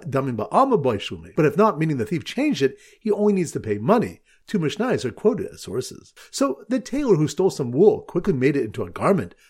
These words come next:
to acquire it. When he saw the victim give up hope of retrieving it, but wasn't sure if Yeush Kona or not, which reminds us, Rabbah said, "Yeush Amri Rabbanan Denikne." Yeush, the rabbis say, causes a thief to acquire it.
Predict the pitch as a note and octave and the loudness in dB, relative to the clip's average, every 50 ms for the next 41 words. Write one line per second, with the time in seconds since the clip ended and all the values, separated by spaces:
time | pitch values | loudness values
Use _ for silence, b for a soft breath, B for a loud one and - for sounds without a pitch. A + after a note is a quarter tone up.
0 | b _ - C3+ A2 F#2+ E2+ - - F2+ F2 F2 G2 A#2+ E3+ G#3+ G3+ F3 E3+ E3 | b _ -8 -6 -6 -6 -6 -8 -12 -12 -8 -6 -2 4 6 8 8 8 6 4
1 | E3 E3 E3 - b b b b b b C#3 C#3 - - G3 G#3+ A3 F3 C3+ G#2+ | 0 -2 -4 -8 b b b b b b -2 -2 -2 0 0 2 2 0 2 4
2 | C#3 G#3 - - E3+ C3 A2 D#3 D#3 D#3 - - - F#3+ F#3+ F#3+ F3+ - G#2+ G#2 | 4 4 4 2 -4 -4 -2 -2 0 0 -2 2 2 2 2 2 0 -4 -4 -6
3 | - - - E3+ C4 C#4+ C4 F3+ C#3 C#3 C#3 B B B B B F#3 F#3+ G3+ F#3+ | -6 -4 -2 -2 0 0 0 0 0 0 -2 B B B B B 4 4 4 4
4 | F3+ F3 D3 - C#4 D4+ C4 - - - - _ _ C3+ B2+ C#3+ E3 E3 - - | 2 0 -2 -2 0 2 4 4 2 0 -4 _ _ -4 -2 0 0 -2 -2 -6
5 | - - E3 A3 C4+ - G#2 G2 - - - D#3+ F3 F#3+ A#3 C4+ B3 D3 C3+ C3+ | -6 -2 0 0 0 -2 -4 -8 -10 -8 -4 0 0 2 2 0 0 -2 -2 -2
6 | - - D3+ D3 F#3 A#3 C4 G#3+ D#3 A2 A2 B2+ G3 A#3+ B3 G#3 - G3 F3 C3+ | -2 -2 0 0 0 0 0 -2 -4 -2 2 2 2 2 2 2 2 2 2 2
7 | A#2 A2+ C#3 G#3+ C4+ G3 D#3 D3+ - - - D#3 F#3+ G#3 F#3+ F#3 E3 B2+ C3 A#2 | 2 4 4 6 6 4 2 0 -2 -4 -2 0 0 2 2 2 2 0 0 -2
8 | C3+ D3+ D3 F3+ F3+ F#3+ C4 C#4+ C#4+ - B2+ G#2 G#2+ A2 E3+ A3+ C4+ G3 D3 - | -2 -2 -2 -2 0 0 -2 -2 -4 -4 -6 -4 4 6 6 8 8 6 2 0
9 | - D3 D#3+ F3 F3+ F3 C#3+ - - F3+ E3+ D#3+ - - F#3 G#3 B3+ C4 F#3 F3+ | -2 -2 -2 0 0 0 0 0 0 0 0 -2 -4 -4 -2 0 0 0 0 -2
10 | F3+ C3+ D#3+ D#3 - - B3 A#3 D#3 - E3+ F3 E3+ - F#3 G#3 B3 A#3 C#3 G2+ | -2 -2 -2 -2 -2 -2 -4 -4 -4 -4 -4 -6 -4 -2 -2 0 2 2 0 -2
11 | G#2 b | -4 b